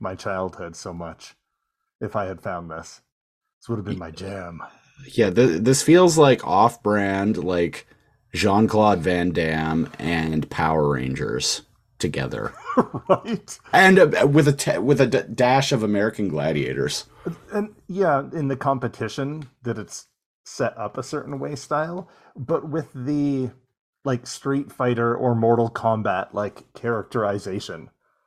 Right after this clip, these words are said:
Speaker 1: of the contestants.
Speaker 2: Yeah, even right, de-, they even do the, like, like, uh, idle animation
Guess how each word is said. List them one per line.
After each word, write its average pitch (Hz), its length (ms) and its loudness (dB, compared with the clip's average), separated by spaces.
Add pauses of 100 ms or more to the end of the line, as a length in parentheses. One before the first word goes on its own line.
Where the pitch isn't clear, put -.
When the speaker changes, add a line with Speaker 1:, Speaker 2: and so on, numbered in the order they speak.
(140)
Speaker 1:
of 110 140 -4
the 104 80 -6
contestants. - 720 -10
Speaker 2:
Yeah, 135 120 8
even 160 340 8
right, 143 200 8
de-, 120 200 4
they 131 160 4
even 175 320 8
do 127 260 6
the, 113 240 4
like, 90 380 0
like, 80 400 -2
uh, 78 260 4
idle 87 440 4
animation 85 840 0